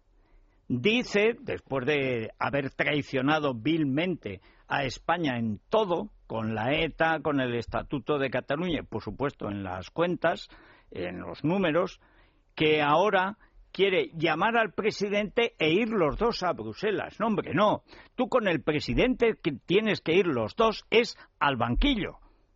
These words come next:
con Zapatero. Y si Mariano tuviera la mitad de la malicia tuya, tú no salías de casa. Estabas, eh, consignado. O sea, estabas en detención preventiva.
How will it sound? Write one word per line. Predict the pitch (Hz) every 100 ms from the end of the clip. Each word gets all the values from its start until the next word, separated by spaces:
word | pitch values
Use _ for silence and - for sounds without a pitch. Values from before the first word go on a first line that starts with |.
| _ _ _ _
con | 139 143 131
Zapatero. | - 131 117 110 214 247 131 - _ - - -
Y | 160
si | 180
Mariano | 160 143 175 240 262 247 220 202 185 175
tuviera | - 170 202 190 143
la | 143 143
mitad | 143 113 208 208
de | 214
la | 160
malicia | 131 120 175 - 185 135
tuya, | 131 110 117 - _ _ _ _
tú | 127
no | 160 165
salías | - 113 123 147 117
de | 98
casa. | 127 139 - 95 - _ _ _ _ - _ _ _ - _ _
Estabas, | - - 135 151 165 -
eh, | 151 156 160 -
consignado. | 165 151 - 139 117 139 180 190 92
O | 85 - - _ - - _ _ _ _
sea, | - 113 120 113
estabas | - 156 170 185 -
en | 180 170 175 160
detención | 151 147 131 - 165 170 170 - -
preventiva. | - 147 123 104 92 185 147 82